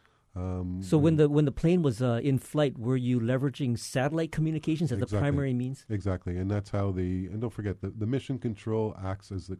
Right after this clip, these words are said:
Speaker 1: sort of the co-pilot, 'cause we only have
Speaker 2: Mm-hmm.
Speaker 1: one person.
Speaker 2: Mm-hmm.
Speaker 1: So there, we're in touch with him all the time.
Speaker 2: Mm-hmm.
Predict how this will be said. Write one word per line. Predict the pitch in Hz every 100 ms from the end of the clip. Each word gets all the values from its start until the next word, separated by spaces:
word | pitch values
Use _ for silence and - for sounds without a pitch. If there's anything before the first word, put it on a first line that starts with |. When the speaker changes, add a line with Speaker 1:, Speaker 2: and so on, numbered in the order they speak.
| -
Speaker 1:
sort | 107
of | 95
the | 87
co-pilot, | 131 131 95 82 80
'cause | -
we | 139
only | 131
have | 110
Speaker 2:
Mm-hmm. | 135
Speaker 1:
one | 131
person. | - 98 - -
Speaker 2:
Mm-hmm. | 139 131 139 - _
Speaker 1:
So | _ 98 98 98 -
there, | 113 110
we're | 113 110
in | 104
touch | 98 107 -
with | 98 95
him | 95 92
all | 98 95
the | 92
time. | - 87 73 -
Speaker 2:
Mm-hmm. | 131 135